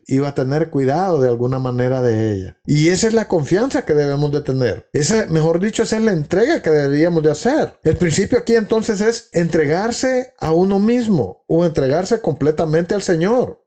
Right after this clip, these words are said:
La Biblia también nos da otro ejemplo de aquellas iglesias que estaban allá en Macedonia, aquellos hermanos de Macedonia.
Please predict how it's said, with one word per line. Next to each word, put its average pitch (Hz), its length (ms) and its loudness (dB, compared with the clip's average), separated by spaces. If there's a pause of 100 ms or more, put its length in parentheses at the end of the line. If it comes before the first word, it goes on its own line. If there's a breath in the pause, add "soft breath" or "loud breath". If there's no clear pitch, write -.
(100)
La 160 120 0
Biblia 214 260 2
también 190 360 0
nos 190 160 0
da 202 220 0
otro 196 260 0
ejemplo 196 460 0
de 156 380 2 (100)
aquellas 185 480 0
iglesias 190 500 0
que - 100 -6
estaban 170 400 -2
allá 165 280 4
en 202 100 2
Macedonia, 156 840 0 (200)
aquellos 180 400 0
hermanos 175 520 0
de 180 100 2
Macedonia. 160 800 0